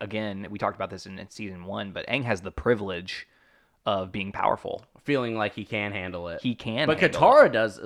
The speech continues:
Speaker 2: Kanar-, Katara makes the initial move, right? So she's the one that puts
Speaker 1: Yeah.
Speaker 2: out the effigy.
Speaker 1: But
Speaker 2: Bec-
Speaker 1: Katara is a pretty powerful waterbender at this
Speaker 2: That's
Speaker 1: point.
Speaker 2: true. Yeah.
Speaker 1: Right?
Speaker 2: Master.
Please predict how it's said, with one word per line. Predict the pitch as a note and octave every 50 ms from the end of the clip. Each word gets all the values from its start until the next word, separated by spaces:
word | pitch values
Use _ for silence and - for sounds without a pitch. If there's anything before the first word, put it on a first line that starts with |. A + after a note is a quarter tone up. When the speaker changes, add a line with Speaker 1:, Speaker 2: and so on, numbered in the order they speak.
| A2+ -
Speaker 2:
Kanar-, | - B2+ B2 C#3+ G3+ A#3+ A#3+ - - -
Katara | C#3+ - F#3+ G3 A3+ F3+
makes | B2+ A#2+ A2+ -
the | - A2+
initial | G#2+ G#2+ G2+ - G2+
move, | F#2+ A2+ B2 F2 B1+ C#2+ - -
right? | G2+ G#2+ G#2+ B2 - -
So | - A2
she's | - - F3 F3+ D3+
the | D3+
one | C3+ B2+ A#2+
that | A#2 -
puts | - E3+ F#3+ -
Speaker 1:
Yeah. | A2
Speaker 2:
out | F#2
the | F2+ G2
effigy. | G#2 A#2 - - F#2 F2+ F2+ F#2 F2+ F#2+ - _ _ _ _ _ _ -
Speaker 1:
But | D#3 C3+ C3+
Speaker 2:
Bec- | - -
Speaker 1:
Katara | - D#3 F#3 A3+ A#3
is | F3 C3+
a | A2 - _ _ _ _
pretty | - - G#2+ A#2+
powerful | - A2+ A#2+ C3+ C3 B2+ A#2+
waterbender | A#2 B2+ D3+ D3+ B2+ - F#2+ F2+ F#2
at | F2+ F2+
this | - G2
Speaker 2:
That's | G#2+ A2 F#2 F#2
Speaker 1:
point. | F2+ -
Speaker 2:
true. | C3 C3 A#2+ G#2+ F#2+ - - _ _ _ _ _ _ _ _ _ _ _ _ _ _ _ _ _ _ -
Yeah. | G#2+ A#2 B2
Speaker 1:
Right? | A#2 A#2 - _ _ _ _ _ _ _ _ _ -
Speaker 2:
Master. | - G2 G2+ A2+ B2 C#3 - - G2 F#2+ F#2+ -